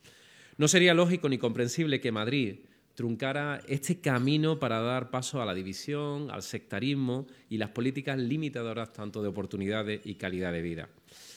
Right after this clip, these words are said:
Ahí está el ejemplo de Andalucía, cuando las cosas van bien, hay un, también un gobierno dispuesto a trabajar con seriedad para que las cosas avancen. Y los ciudadanos terminan por respaldar. Pasó en Andalucía y va a pasar, evidentemente,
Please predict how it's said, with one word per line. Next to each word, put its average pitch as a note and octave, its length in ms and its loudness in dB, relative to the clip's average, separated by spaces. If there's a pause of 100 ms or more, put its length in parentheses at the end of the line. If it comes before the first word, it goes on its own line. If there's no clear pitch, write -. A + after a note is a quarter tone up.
(320)
Ahí C#3+ 160 8
está E3+ 140 4
el F3 80 6
ejemplo D#3 320 2
de C#3 60 4
Andalucía, B2+ 540 0 (540)
cuando G2+ 280 -4
las G#2 120 -2
cosas C#3 260 -2
van C3+ 180 -2
bien, D3+ 220 -2
hay B2+ 160 0
un, B2+ 220 -4
también B2 280 -4
un B2+ 40 -6
gobierno B2+ 280 2
dispuesto B2+ 300 0
a B2 40 -2
trabajar A2+ 500 -2
con G#2+ 240 -6
seriedad B2+ 500 -2
para A2 240 -6
que - 80 -8
las G2+ 140 -4
cosas A2 400 -6 (200)
avancen. G2 640 -2 (580)
Y A#2+ 80 -2
los G#2+ 120 0
ciudadanos C3 380 0
terminan B2 400 0
por A2+ 180 -2
respaldar. C3+ 460 -4 (580)
Pasó B2+ 280 2
en E3 60 4
Andalucía D3 640 0
y B2+ 100 -4
va A#2+ 120 -4
a B2+ 80 -6
pasar, A2+ 340 -6
evidentemente, G2+ 920 -6